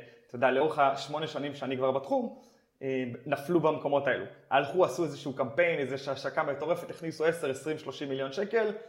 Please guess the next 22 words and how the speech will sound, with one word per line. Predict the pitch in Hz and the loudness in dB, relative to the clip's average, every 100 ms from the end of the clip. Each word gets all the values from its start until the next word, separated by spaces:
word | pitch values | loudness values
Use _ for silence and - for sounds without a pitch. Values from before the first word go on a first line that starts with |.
| - - _ - | -20 -20 _ -6
ומאז | 135 151 165 | 2 4 4
לא | 156 | 0
שמעת | 156 156 156 | 0 2 4
עליהם | 139 131 | 2 0
שוב, | 131 196 196 - - - _ - | 4 4 4 -2 -16 -20 _ -2
ואני | 117 120 | -2 -2
אספר | 151 233 240 | -2 2 4
לך | 175 165 | 4 2
למה, | 233 220 220 - - | 2 0 -4 -10 -20
כי | - 143 | 0 4
השרשרת | 135 135 - - 143 175 170 | 4 4 0 -6 0 4 4
של | 156 | 4
אספקת | 139 147 160 156 | 0 2 2 2
המוצר | 139 135 151 | -2 2 2
שלהם | 143 135 | 2 0
הייתה | 123 127 | 0 2
גרועה, | 131 139 143 131 - - | 2 4 4 4 2 -8
הם | 120 | -8
קיבלו | 139 135 139 | -4 0 2
המון | 135 | 2
המון | 135 131 123 | 2 0 -4
תביעות, | 123 156 202 208 - - | 0 4 4 2 -8 -18